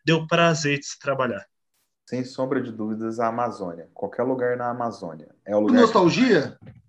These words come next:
Speaker 2: não, eu amo a Amazônia, é o lugar que eu mais amo do plane-, do universo. A Amazônia é a coisa mais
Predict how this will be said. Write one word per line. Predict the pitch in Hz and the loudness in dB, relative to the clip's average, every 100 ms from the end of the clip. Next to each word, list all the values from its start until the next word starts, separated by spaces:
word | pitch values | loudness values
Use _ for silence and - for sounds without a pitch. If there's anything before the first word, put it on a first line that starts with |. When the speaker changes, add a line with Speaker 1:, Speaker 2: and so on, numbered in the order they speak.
| - | -2
Speaker 2:
não, | 226 | 2
eu | 151 147 | 6 6
amo | 160 233 185 | 8 6 4
a | |
Amazônia, | 143 117 101 107 104 | 4 2 0 -2 -2
é | 101 | 0
o | 120 | 2
lugar | 120 135 | 4 2
que | |
eu | 151 | 2
mais | 170 160 | 2 2
amo | 165 | 0
do | 165 | 0
plane-, | 175 - 196 208 151 143 | -4 0 0 0 0 0
do | 135 139 | 0 -2
universo. | 180 190 139 143 143 92 - 90 | -2 0 4 4 4 0 -8 -6
A | |
Amazônia | 117 120 110 127 151 | -2 -2 0 -2 -2
é | |
a | |
coisa | 147 151 143 | 0 -2 0
mais | 139 175 180 - | -2 -4 -6 -16